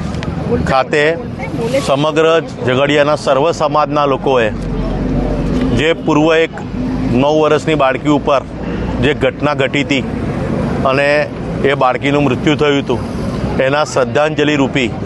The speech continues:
ઝઘડિયાના સર્વ સમાજના લોકોએ ભેગા થઈ એ દીકરીને શ્રદ્ધાંજલિ આપવા માટે આજે, આજે કાર્યક્રમ કર્યો.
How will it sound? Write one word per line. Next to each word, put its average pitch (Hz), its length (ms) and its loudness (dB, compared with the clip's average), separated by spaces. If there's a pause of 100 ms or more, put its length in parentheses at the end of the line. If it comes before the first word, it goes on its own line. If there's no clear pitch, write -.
(840)
ઝઘડિયાના 165 540 2
સર્વ 160 360 2
સમાજના 170 500 2
લોકોએ 160 320 4
ભેગા 139 320 2
થઈ 127 260 0 (260)
એ 147 100 2
દીકરીને 147 400 2
શ્રદ્ધાંજલિ 151 640 2
આપવા 135 280 2
માટે 113 280 0 (560)
આજે, 139 220 2
આજે 156 180 2
કાર્યક્રમ 160 540 2
કર્યો. 165 360 4